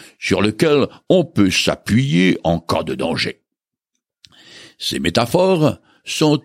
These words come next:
tout à fait appropriées pour l'Éternel, car dans les situations où se trouvait David, il ne pouvait compter que sur Dieu pour sa protection, sa sécurité et son salut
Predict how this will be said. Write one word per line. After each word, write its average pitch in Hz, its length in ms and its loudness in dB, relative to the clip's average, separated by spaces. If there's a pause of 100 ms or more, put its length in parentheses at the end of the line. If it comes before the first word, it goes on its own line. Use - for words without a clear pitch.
tout 233 160 0 (120)
à 104 120 4
fait - 500 -8
appropriées 143 920 0
pour 160 240 -2
l'Éternel, 165 800 0
car 214 220 0
dans 139 240 2
les 101 160 2
situations 160 680 -2
où 180 80 0
se 220 160 -2
trouvait 80 320 -6
David, - 440 -14 (420)
il 196 240 0
ne 208 120 2
pouvait 196 380 0
compter 190 340 -2
que 208 200 0
sur 196 320 -2
Dieu 202 360 2
pour - 360 -6
sa 180 160 0
protection, - 760 -2 (160)
sa - 200 -2
sécurité 196 720 -2 (160)
et 190 60 4
son 190 200 0
salut 220 460 0